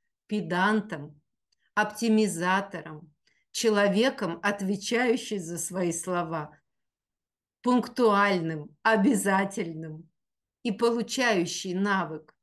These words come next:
вести занятия ровно двадцать пять минут, я должна выключить своих стрельцов, поблагодарить свою деву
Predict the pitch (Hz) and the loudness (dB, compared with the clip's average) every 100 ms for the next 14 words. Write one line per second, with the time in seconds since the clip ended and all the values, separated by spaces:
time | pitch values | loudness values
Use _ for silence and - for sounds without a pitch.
0 | _ _ _ _ _ _ 190 190 226 - | _ _ _ _ _ _ -4 -2 -2 -4
1 | - 254 175 208 208 196 175 - 165 - | -2 -2 2 2 2 0 -2 -6 -10 -10
2 | - 214 233 202 185 180 160 196 202 - | -4 2 2 2 0 -4 -4 -4 -4 -6
3 | 170 - 202 180 170 180 170 190 285 339 | -12 -8 -4 -4 -6 -6 -2 0 -2 -4
4 | _ _ _ _ _ _ _ _ 208 190 | _ _ _ _ _ _ _ _ -6 0
5 | 233 214 226 226 196 196 202 156 147 - | 2 2 2 2 -2 -4 -4 -4 -8 -8
6 | 196 190 320 330 294 - 196 190 196 202 | -4 2 0 2 -2 -2 -8 -8 -4 -4
7 | 190 - 185 180 - 185 156 - _ _ | -4 -6 -6 -6 -6 -8 -10 -14 _ _
8 | _ _ _ 240 220 240 214 226 208 226 | _ _ _ -2 0 0 0 2 4 4
9 | 226 302 320 - _ - - 226 220 214 | 4 2 -2 -12 _ -12 -2 2 2 2
10 | 190 185 254 269 180 | 0 -2 -2 -4 -8